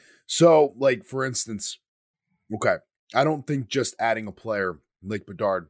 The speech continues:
makes you any kind, any, any better, and any makes you better talent-wise, but I don't think it makes you a better team because you need to surround players around it. It's a perfect example of Edmonton.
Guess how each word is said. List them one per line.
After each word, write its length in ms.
makes 320
you 240
any 200
kind, 220
any, 180
any 160
better, 240
and 160
any 300
makes 200
you 60
better 440
talent-wise, 640
but 140
I 40
don't 120
think 120
it 40
makes 180
you 80
a 20
better 360
team 320
because 240
you 40
need 140
to 60
surround 400
players 240
around 200
it. 60
It's 260
a 380
perfect 200
example 380
of 80
Edmonton. 460